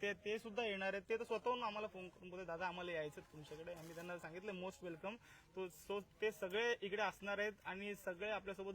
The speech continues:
होळी सुद्धा खेळणार आहेत आणि फोटो सुद्धा काढणार आहेत. म्हणजे असं स्टेजवरती परफॉर्म करून जाणार नाही. आम्ही त्यांना रिक्वेस्ट केली की आमच्या सगळ्या मित्रमंडळीबरोबर तुम्हाला फोटो काढायचा आहे.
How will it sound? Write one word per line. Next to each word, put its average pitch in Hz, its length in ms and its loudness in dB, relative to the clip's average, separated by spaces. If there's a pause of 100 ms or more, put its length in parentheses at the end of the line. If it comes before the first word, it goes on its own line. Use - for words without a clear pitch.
होळी 180 180 0
सुद्धा 202 200 -4
खेळणार 185 380 0
आहेत 214 120 0
आणि 214 520 0 (380)
फोटो 226 200 4
सुद्धा 254 200 4
काढणार 180 360 4
आहेत. 156 180 0
म्हणजे 190 180 -2
असं 208 200 2
स्टेजवरती 214 400 2
परफॉर्म 208 380 -4
करून 226 220 0
जाणार 208 240 4
नाही. 220 120 0
आम्ही 202 120 0
त्यांना 208 160 0
रिक्वेस्ट 208 320 -4
केली 170 200 -2
की 175 80 -4
आमच्या 175 340 -2
सगळ्या 185 400 2
मित्रमंडळीबरोबर 190 800 -2
तुम्हाला 190 240 0
फोटो 185 260 0
काढायचा 143 380 2
आहे. 139 80 -8